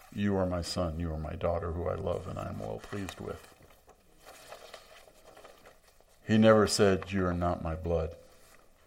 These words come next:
He said, "I shed my blood for you." In Matthew twenty-nine,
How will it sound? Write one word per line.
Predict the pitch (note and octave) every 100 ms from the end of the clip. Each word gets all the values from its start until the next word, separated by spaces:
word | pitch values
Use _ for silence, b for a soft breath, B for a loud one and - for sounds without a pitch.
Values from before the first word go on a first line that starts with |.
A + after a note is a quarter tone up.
| B B B B B B B B -
He | G#2
said, | G#2 F2+
"I | F#2
shed | F#2 - G#2+ F2
my | E2
blood | E2+ F2 E2+
for | -
you." | E2+ - F2 - b b b b b b b _ _ _ - _ - b b
In | G2+ G#2+
Matthew | A2 A2 A2
twenty-nine, | - A2 A2+ A2 F#2+ F#2 F#2 E2+